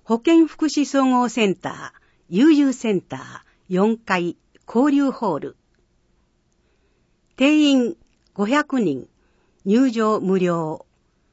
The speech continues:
駐車場に限りがございますので、なるべく公共交通機関でお越しください。テーマ、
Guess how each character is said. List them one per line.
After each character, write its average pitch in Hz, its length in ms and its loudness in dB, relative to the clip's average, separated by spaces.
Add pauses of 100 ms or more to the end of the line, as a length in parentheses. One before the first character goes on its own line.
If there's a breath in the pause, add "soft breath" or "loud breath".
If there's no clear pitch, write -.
(420)
駐 294 180 2
車 285 180 0
場 254 160 0
に 240 220 -2
限 233 340 0
り 294 100 2
が 202 140 -2
ご 175 140 -2
ざ 180 140 -6
い 185 80 -2
ま 190 100 -4
す - 100 -8
の 156 140 -2
で、 143 200 -8 (300 soft breath)
な 180 140 2
る 269 100 2
べ 240 140 -2
く 233 300 -6
公 277 220 0
共 311 180 0
交 285 280 -2
通 269 160 -4
機 - 160 -14
関 196 240 -4
で 143 100 -6
お 139 60 -6
越 160 220 -10
し - 40 -16
く 165 100 -10
だ 156 120 -12
さ 156 140 -10
い。 131 120 -12 (1300)
テ 302 240 2
ー 202 60 0
マ、 143 200 -4